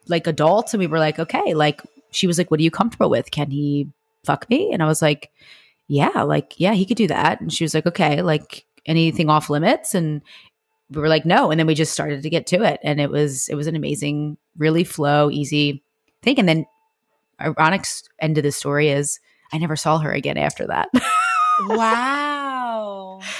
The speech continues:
Speaker 1: So, like, a month, actually, no, I did see her one more time. I lied. I s-, I saw her one more time. M was on his bachelor party and he allowed me to have one whole night with her by myself. So she came over and slept over with me.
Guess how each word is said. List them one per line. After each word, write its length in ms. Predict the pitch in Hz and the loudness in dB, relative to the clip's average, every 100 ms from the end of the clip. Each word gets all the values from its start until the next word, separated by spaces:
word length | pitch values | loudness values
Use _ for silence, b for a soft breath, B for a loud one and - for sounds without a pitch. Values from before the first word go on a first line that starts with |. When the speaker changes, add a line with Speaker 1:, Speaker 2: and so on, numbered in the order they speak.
| B B B B - | B B B B -8
Speaker 1:
So, 180 | - | 0
like, 160 | 196 180 | 0 2
a 60 | 180 | 0
month, 300 | 175 180 - | 0 0 0
actually, 440 | 220 226 - 285 233 | 2 2 2 2 4
no, 100 | 214 | 4
I 120 | 190 | 4
did 200 | 185 202 | 2 0
see 160 | - 240 | 0 0
her 120 | 226 | 2
one 180 | 196 180 | 2 0
more 140 | 175 | 0
time. 360 | 175 175 151 147 | 0 0 0 0
I 80 | 156 | 2
lied. 300 | 156 147 147 | 2 2 0
I 60 | 156 | -4
s-, 120 | - | -2
I 120 | 180 | -4
saw 200 | - 180 | 0 0
her 140 | 180 175 | 2 0
one 240 | 170 190 | 0 0
more 160 | 190 202 | -2 -2
time. 380 | 202 160 151 - | 0 0 -2 0
M 240 | 180 180 | 2 2
was 260 | 196 180 170 | 2 0 0
on 160 | 156 | 0
his 140 | 156 151 | 0 -2
bachelor 440 | 147 151 - 165 | 0 0 0 -4
party 520 | 165 147 143 147 151 - B B B - | -2 -2 -2 -4 -6 -10 B B B -2
and 460 | 160 151 151 151 - _ | 2 2 0 -4 -10 _
he 260 | - - 180 | -10 -2 0
allowed 380 | 170 170 156 151 | 2 4 2 2
me 80 | 156 | -2
to 80 | 147 | -2
have 240 | 143 143 | -2 -2
one 300 | 147 147 156 | 0 0 0
whole 220 | 151 160 | -2 -2
night 220 | 147 143 | 0 -2
with 120 | 147 147 | -4 -6
her 120 | - | -6
by 140 | 123 | -6
myself. 380 | - 143 147 147 | -8 -6 -4 -4
So 80 | 156 | -8
she 120 | - | -8
came 160 | 165 143 | -6 -4
over 180 | 135 123 | -6 -10
and 100 | 135 | -8
slept 240 | 151 - | -6 -4
over 180 | 135 117 | -6 -6
with 200 | 98 - | -10 -8
me. 220 | 95 135 | -10 -10